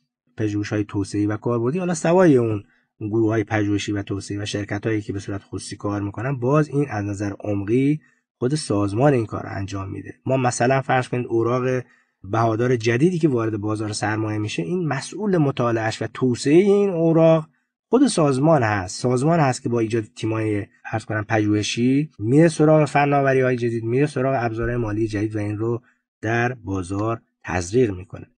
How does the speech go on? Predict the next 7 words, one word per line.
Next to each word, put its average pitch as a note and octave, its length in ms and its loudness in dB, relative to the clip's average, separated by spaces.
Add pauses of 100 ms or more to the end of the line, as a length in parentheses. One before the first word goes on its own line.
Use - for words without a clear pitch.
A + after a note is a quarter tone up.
زیرساخت‌های E3 1040 6
مقرراتی B2 640 2
و A#2+ 120 0
فناوری A2+ 720 0
اطلاعات، G#2 600 -2
بحث‌های A2+ 440 0
فینتک، B2+ 720 0